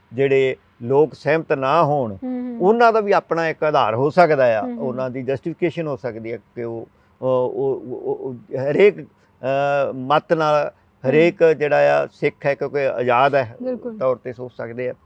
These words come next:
Speaker 1: ਸੋ ਉਹਨਾਂ ਦਾ ਜ਼ਰੂਰੀ ਨਹੀਂ ਜਿਹੜੀ ਦਿੱਤੀ ਸੇਵਾ ਆ, ਉਹਦੇ ਨਾਲ ਸਹਿਮਤੀ ਹੋਵੇ।
Speaker 2: ਹੂੰ।
Speaker 1: ਲੇਕਿਨ ਸਮੂਹਿਕ ਤੌਰ ਤੇ ਇਹ ਫੈਸਲਾ ਗੁਰੂ ਪੰਥ ਦੀ ਅਦਾਲਤ 'ਚ ਹੋਇਆ ਆ।
Speaker 2: ਹੂੰ, ਹੂੰ।
Speaker 1: ਤਾਂ ਉਹਦੇ ਮੈਨੂੰ ਲੱਗਦਾ ਕਿ ਜੇ, ਅਹ,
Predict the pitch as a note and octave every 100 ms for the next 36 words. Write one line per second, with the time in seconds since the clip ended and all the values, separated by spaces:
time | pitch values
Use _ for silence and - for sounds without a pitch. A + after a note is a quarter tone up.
0 | _ _ _ - F3+ F#3 F3+ F#3+ D#3+ E3
1 | F#3 F#3+ F3+ E3+ F3 E3 D#3 E3+ - -
2 | _ _ - D3+ D3 C#3+ C3+ C3 C3+ C3+
3 | B2+ C#3 C3+ - A2+ G2+ - - B3 A#3
4 | B2+ E3+ F#3 G3+ G3+ G3 - E3+ A#3+ -
5 | - E3+ D3 D3+ C#3+ _ _ _ _ _
6 | B2 A2+ B2+ A#2 B2+ B2+ - B2+ F3+ F#3+
7 | D3 B2 - C3+ - _ _ _ - C3+
8 | D3+ E3+ F3 F3+ B2+ G#2+ B2 - B3+ B3
9 | A#3 G#3+ C#3 G#3+ A#3+ A3+ A3 F#3+ D#3+ D#3+
10 | C#3+ B2 C3+ C#3 D3 - - B2+ - -